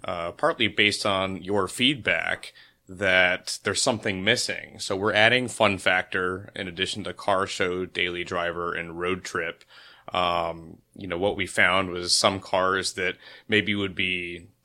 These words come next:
awesome to drive, but maybe aren't the best car show cars or daily drivers or road trippers.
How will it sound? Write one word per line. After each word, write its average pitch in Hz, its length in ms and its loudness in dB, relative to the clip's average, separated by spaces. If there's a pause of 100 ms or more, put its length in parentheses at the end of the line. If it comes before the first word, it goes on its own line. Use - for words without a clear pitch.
(140)
awesome 120 400 2
to 95 100 -6
drive, 92 840 2
but 92 280 -4
maybe 92 400 -4
aren't 87 280 -8
the - 60 -16
best - 360 -10
car 123 240 2
show 113 220 -2
cars 104 500 0
or 101 80 0
daily 90 360 0
drivers 92 480 2
or 92 80 0
road 101 300 -2
trippers. 87 680 -4